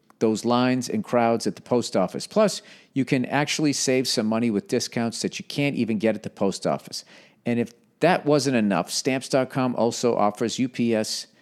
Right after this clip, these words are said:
services with discounts up to sixty-two percent, sixty-two percent, and no U P S residential surcharges.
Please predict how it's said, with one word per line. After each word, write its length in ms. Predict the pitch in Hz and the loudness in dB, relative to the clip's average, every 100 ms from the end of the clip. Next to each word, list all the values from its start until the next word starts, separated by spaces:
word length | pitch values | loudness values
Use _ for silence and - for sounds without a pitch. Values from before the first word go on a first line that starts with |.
| _ | _
services 640 | - - 147 135 - 131 117 | -4 0 2 0 -2 -2 -2
with 140 | 101 | 0
discounts 560 | 131 123 - 120 117 - | 0 -2 0 0 -2 -2
up 160 | 113 | -4
to 80 | - | -4
sixty-two 580 | 104 147 - 127 - 156 | -4 -4 -4 -6 -2 -2
percent, 540 | - 135 202 208 - | -2 -2 0 0 -2
sixty-two 680 | - - - 160 330 320 262 | -6 -6 -4 0 2 2 2
percent, 360 | 175 127 190 208 - - - | 0 2 0 -2 -10 -20 -8
and 220 | - 127 139 | 0 2 6
no 160 | 180 | 6
U 180 | 170 175 | 6 4
P 280 | 175 151 156 | 2 2 4
S 180 | 156 - | 4 2
residential 840 | 113 143 131 139 135 - 135 127 - | 2 2 4 2 2 2 2 0 -6
surcharges. 840 | - - 165 185 - 113 95 - - | -4 0 4 4 6 4 4 0 -14